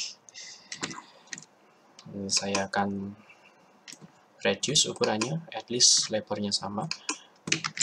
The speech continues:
Oke, ini supaya nggak ganggu.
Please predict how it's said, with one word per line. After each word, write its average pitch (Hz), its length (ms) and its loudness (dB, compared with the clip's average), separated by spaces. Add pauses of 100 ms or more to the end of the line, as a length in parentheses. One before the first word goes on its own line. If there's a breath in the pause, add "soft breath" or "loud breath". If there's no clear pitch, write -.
(960)
Oke, 156 240 8
ini 180 160 10
supaya 170 400 10
nggak 135 240 10
ganggu. 110 400 6